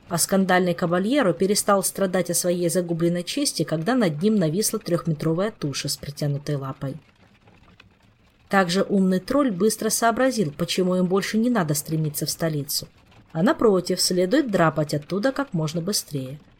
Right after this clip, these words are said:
и принял любезное приглашение циркачей присоединиться к их компании. Правда, доверчивость простодушного гиганта не знала границ.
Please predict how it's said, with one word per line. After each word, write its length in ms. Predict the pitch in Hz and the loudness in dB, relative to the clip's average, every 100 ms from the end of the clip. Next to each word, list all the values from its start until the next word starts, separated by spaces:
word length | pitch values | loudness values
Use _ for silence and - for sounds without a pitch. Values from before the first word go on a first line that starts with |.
| _ - _ | _ -20 _
и 80 | 214 | -4
принял 440 | 208 262 349 311 247 | 2 4 6 4 4
любезное 500 | 214 220 202 175 175 | 4 6 4 4 -2
приглашение 640 | 180 175 175 - 170 156 | -2 -2 0 0 0 0
циркачей 560 | - 165 - 170 330 349 | -2 -4 -4 -2 0 0
присоединиться 800 | 196 - 156 147 156 196 226 254 | 0 0 -2 0 0 -2 -2 -2
к 80 | |
их 140 | 185 170 | -2 -4
компании. 680 | - 175 147 131 123 123 135 _ - _ - _ - _ _ _ _ _ _ _ - | -4 -6 -4 -6 -8 -14 -18 _ -20 _ -20 _ -20 _ _ _ _ _ _ _ 2
Правда, 440 | 269 262 254 247 | 4 4 4 2
доверчивость 640 | 190 226 247 269 - 240 - | 2 2 2 2 0 -2 0
простодушного 680 | 240 - 214 247 - 240 233 | -4 -2 -2 -2 -2 -2 -2
гиганта 540 | 220 214 285 247 170 | -2 0 2 2 0
не 160 | 170 180 | -2 -2
знала 360 | 165 226 196 | 0 0 0
границ. 580 | 156 147 131 131 - - | 0 -2 -2 -8 -12 -12